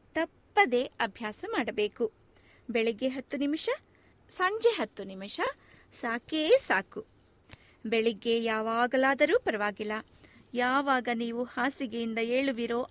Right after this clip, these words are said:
ಆಗ ಕಣ್ಣು ಮುಚ್ಚಿಕೊಂಡು ನಿಮ್ಮ ಉಸಿರಾಟವನ್ನು ಗಮನಿಸಲು ಆರಂಭಿಸಿ. ಒಳಬರುವ ಹು-, ಉಸಿರು, ಹೊರಹೋಗುವ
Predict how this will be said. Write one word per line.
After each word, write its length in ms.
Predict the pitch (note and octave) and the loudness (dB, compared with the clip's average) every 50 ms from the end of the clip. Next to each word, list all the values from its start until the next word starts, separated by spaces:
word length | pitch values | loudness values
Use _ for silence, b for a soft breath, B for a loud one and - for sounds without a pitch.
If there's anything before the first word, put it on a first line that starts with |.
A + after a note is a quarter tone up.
| _ _ - | _ _ 2
ಆಗ 220 | B3+ A#3 A3+ G#3 A3+ A3 - - _ _ B B B B B B B | 2 2 4 2 0 -4 -6 -8 _ _ B B B B B B B
ಕಣ್ಣು 340 | - C4+ B3+ A#3+ A#3+ B3+ B3+ | 0 2 2 4 2 2 2
ಮುಚ್ಚಿಕೊಂಡು 760 | B3 C4 - - - - C4+ - D#4+ E4 G#4 A#4+ A#4+ D#4 C4 _ b b b b b | 2 0 0 -2 -4 -6 -2 0 0 0 2 2 0 0 0 _ b b b b b
ನಿಮ್ಮ 260 | A#3+ B3+ B3 A#3+ A#3+ | -2 0 0 0 0
ಉಸಿರಾಟವನ್ನು 880 | - - B3 - - C4 B3+ B3+ C4 B3+ - B3+ A#3+ C4 B3+ B3+ C4 A#3 | -2 -4 -6 -4 -4 -2 0 2 2 2 0 -2 -2 0 0 0 0 0
ಗಮನಿಸಲು 640 | - B3 A#3+ B3 B3+ B3+ C4+ B3+ - C#4+ D4+ F4+ | 0 0 2 2 2 0 0 -2 -2 -4 -2 0
ಆರಂಭಿಸಿ. 720 | G#4 G4 D4+ B3 A#3 A3 G#3 B3 A3+ G#3+ - A3 A3 - - _ _ _ _ _ _ _ b b b b b b b b | 2 2 2 2 0 -2 -4 -6 -6 -6 -4 -4 -4 -4 -6 _ _ _ _ _ _ _ b b b b b b b b
ಒಳಬರುವ 500 | A3+ A#3 A#3 A#3 A3 A#3+ A#3 A3+ A#3 A3+ A#3 | 0 2 4 4 4 4 2 2 0 0 -2
ಹು-, 220 | A#3 B3+ C4+ C4 - _ - | -2 -2 -4 -6 -8 _ -8
ಉಸಿರು, 340 | B3+ B3+ - D4 D4+ G4 C#5+ - - b b b b b b b b | -6 -4 -4 -2 -2 -2 -2 -2 -4 b b b b b b b b
ಹೊರಹೋಗುವ 680 | b E4 E4+ G4 G4+ F4+ E4+ C#4 A#3+ G#3 A3 A3+ A#3 | b 2 2 2 0 0 2 2 0 0 -2 -4 -4